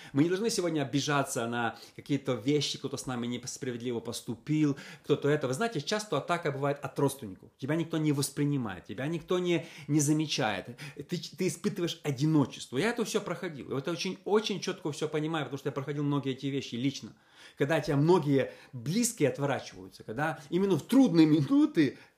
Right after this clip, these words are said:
э, такое ощущение, тебя все оставили. Ты просто, ты просто, ты, ты сам не понимаешь, что к чему. И у тебя закрадывается, естественно, вопрос, "А где Бог?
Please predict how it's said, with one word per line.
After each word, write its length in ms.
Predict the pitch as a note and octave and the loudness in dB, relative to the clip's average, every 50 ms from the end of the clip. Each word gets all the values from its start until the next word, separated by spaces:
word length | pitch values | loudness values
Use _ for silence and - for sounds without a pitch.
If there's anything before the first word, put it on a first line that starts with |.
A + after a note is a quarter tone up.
| _ _ - - - - | _ _ -20 -16 -12 -10
э, 120 | - - - - _ _ - - - - - _ - _ _ _ _ _ _ _ - | -10 -10 -10 -14 _ _ -20 -20 -20 -20 -20 _ -20 _ _ _ _ _ _ _ -4
такое 220 | E3 C#3+ - F3 | -2 0 0 0
ощущение, 300 | D3+ E3+ D3+ G#3 F#3 D#3 | 0 0 0 0 0 0
тебя 160 | C#3 D3 C#3+ | 2 0 0
все 200 | C3 - - C3+ | 0 0 0 0
оставили. 440 | - - - B2+ A2 G2 F2 E2 E2+ - _ | -2 -2 -4 -4 -4 -4 -6 -10 -14 -12 _
Ты 100 | - D#3 | -4 -4
просто, 400 | D3 - D3+ E3+ F3 - - D3 | -2 0 2 2 2 2 0 -4
ты 140 | - - C#3+ | -4 -4 -4
просто, 400 | - D3+ E3 D#3 - - C3+ A#2 - _ _ _ - C3+ - | -2 -2 -2 -2 -2 -4 -8 -8 -10 _ _ _ -20 -18 -16
ты, 100 | - D3+ | -10 -4
ты 100 | - F3 | -2 0
сам 180 | - - F#3+ E3 | 2 2 2 2
не 100 | D#3+ D3+ | 2 0
понимаешь, 400 | D3 D#3 D3+ D#3 D#3 D3+ D3 C3+ | 0 0 0 0 0 0 -2 -4
что 160 | - - D3 | -4 -4 -6
к 60 | - | -6
чему. 320 | - - E3+ D#3+ C#3+ A2+ A2+ | -4 -4 -6 -4 -4 -4 -6
И 60 | G#2+ | -6
у 20 | |
тебя 400 | - - A#2+ G2+ A#2+ D3 G#3+ D4+ | -8 -8 -6 -4 -2 -2 -2 -2
закрадывается, 720 | D#4+ D4 - - C#3 C#3+ E3+ G#3+ D4+ D#4+ E4 E4 D#4+ - | -4 -6 -6 -6 -4 -4 -2 -2 -4 -4 -6 -6 -6 -6
естественно, 440 | F#3 D#3+ - - G#3+ A3+ - - F#3+ | -6 -6 -6 -6 -8 -8 -8 -6 -6
вопрос, 500 | D#3+ D3+ C#3 - - D#3+ A3 C#4 - - - - - - - - - - _ _ _ _ - | -4 -6 -4 -4 -4 -4 -2 -4 -6 -8 -12 -20 -20 -20 -20 -20 -20 -20 _ _ _ _ -4
"А 120 | C#3+ C3+ | -2 -2
где 260 | C3 B2+ A#2+ C3+ D#3+ | -2 -2 -2 -2 -2
Бог? 560 | D3 C3 A2+ B2+ B2 A3+ A3 - - - - | -2 -2 -2 -4 -4 -4 -6 -8 -12 -20 -18